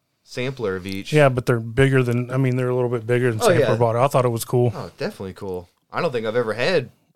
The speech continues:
Speaker 1: any of these.
Speaker 2: I didn't think you would, so I was like, "Man, he likes his whiskey."
Speaker 1: I do like whiskey. It'd be a nice, uh, nice sipping whiskey. And I'm gonna take one of these with me tomorrow, probably.
Speaker 2: There you go. That, that
Speaker 1: 'Cause,
Speaker 2: just cut
Speaker 1: uh,
Speaker 2: your liquor bill in half.
Speaker 1: Yeah, I was gonna say, 'cause we're gonna,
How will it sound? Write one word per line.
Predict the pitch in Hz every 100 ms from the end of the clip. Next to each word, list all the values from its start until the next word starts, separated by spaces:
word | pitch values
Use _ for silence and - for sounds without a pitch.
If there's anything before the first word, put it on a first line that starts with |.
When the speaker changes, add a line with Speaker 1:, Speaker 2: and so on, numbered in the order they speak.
| -
Speaker 1:
any | - 170
of | 98
these. | 95 98
Speaker 2:
I | 131
didn't | 170 139
think | 117 143 143 139
you | 120
would, | 127 151 -
so | 127
I |
was | 113
like, | 113 -
"Man, | 139 143
he | 156
likes | 113 107
his | 113
whiskey." | 117 120 - 135 127 _ _ _ _
Speaker 1:
I | _
do | 92
like | 90
whiskey. | 90 90 101
It'd | 123
be | 117
a |
nice, | 104 110 -
uh, | 113 98 92 - _ _ _ _
nice | 110 104
sipping | - 156 123
whiskey. | 104 101 104 98
And | 160 220 170 147 -
I'm | 131
gonna | 196
take | 147 139
one | 123 127
of |
these | 127 123
with | 123 135
me | 131
tomorrow, | 113 104 180 135 113
probably. | 120 120 156
Speaker 2:
There | 120 127 143
you |
go. | - - _ _ _
That, | 131 139
that | 127
Speaker 1:
'Cause, | 123
Speaker 2:
just | 117
cut | 135 113
Speaker 1:
uh, |
Speaker 2:
your | 131 131 135
liquor | 160 151
bill | 120 117
in | 110
half. | 113 110
Speaker 1:
Yeah, | 156
I | 135
was | 131
gonna | 127
say, | 151
'cause | 135 110
we're | 139
gonna, | 143 123 110